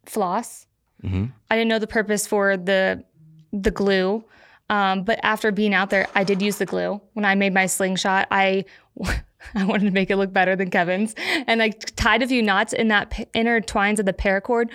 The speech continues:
Speaker 1: would not tie right. So
Speaker 2: Mm-hmm.
Speaker 1: I glued them <laughs> down after I tied them a few times. Um, but also I just didn't want that, that band to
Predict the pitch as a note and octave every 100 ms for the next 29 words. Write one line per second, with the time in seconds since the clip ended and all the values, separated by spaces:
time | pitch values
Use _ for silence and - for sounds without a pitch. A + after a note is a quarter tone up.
0 | - - - G#3+ G3 F#3+ - - F3+ F#3+
1 | A3 C4+ - - G2+ G#2 A#2+ A3+ A3 G3+
2 | G3+ G#3 F#3 F#3 G3+ C#5 C5+ D4 - G4
3 | - - - - A3+ A#3 A3 A3 G3+ A#3+
4 | B3+ C4+ C#4 D4 C#4+ D#4 - - - -
5 | - A3+ G3+ G3+ G3+ G#3+ A3 A#3 G#3 G#3
6 | G3+ G#3 G3+ F#3+ G3 G3 F#3+ - - -
7 | _ _ G#3 F#3+ F3 F#3+ F#3 F#3 F3+ -
8 | F3+ F3+ F3 F3